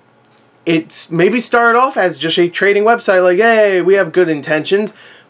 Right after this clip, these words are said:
but maybe someone took control over it. Maybe, maybe last year when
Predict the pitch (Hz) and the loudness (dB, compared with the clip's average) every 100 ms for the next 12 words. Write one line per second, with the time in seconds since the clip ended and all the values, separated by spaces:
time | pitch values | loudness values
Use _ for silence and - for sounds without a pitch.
0 | _ 160 165 - _ _ - 175 202 202 | _ 0 0 -4 _ _ 0 2 2 0
1 | 185 _ - 185 214 208 202 - 202 202 | -2 _ -4 0 2 2 0 -2 -4 -4
2 | - 202 214 214 214 208 220 220 208 - | -2 2 2 2 0 2 0 0 -4 -6
3 | - 156 185 196 180 160 151 185 202 175 | -10 -2 0 0 -4 -6 -2 0 2 2
4 | 190 - 214 208 180 156 | 0 -2 0 2 2 0